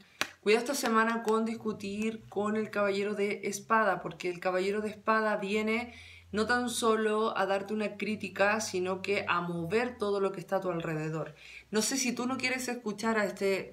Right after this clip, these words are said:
Caballero de Espada, pero va a provocar más problemas que soluciona tu vida. Así lo vas a ver tú. Entonces, cuidado, porque si esto tiene relación a lo que dije con el diez de espada,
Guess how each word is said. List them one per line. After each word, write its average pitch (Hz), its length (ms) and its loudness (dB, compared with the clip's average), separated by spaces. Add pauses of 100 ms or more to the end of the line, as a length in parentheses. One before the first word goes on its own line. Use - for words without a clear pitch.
(140)
Caballero 185 400 0
de 214 60 -4
Espada, 214 400 2
pero 185 360 0
va 196 120 4
a 220 80 4
provocar 214 420 0
más 214 260 0
problemas 233 680 0
que 233 420 0 (100)
soluciona 214 540 2
tu 185 120 -4
vida. 151 400 0
Así 190 220 -2
lo 226 100 2
vas 220 180 0
a 208 60 2
ver 196 180 0
tú. 156 240 -8 (380)
Entonces, 226 320 0
cuidado, 220 480 2
porque 175 240 -2
si - 100 -2
esto 240 180 -2
tiene 240 220 -2
relación 202 540 0
a 160 40 0
lo 165 120 -2
que 165 100 -4
dije 208 260 -2
con 175 180 -2
el 160 140 -2
diez 196 200 0
de 220 60 -4
espada, 240 500 2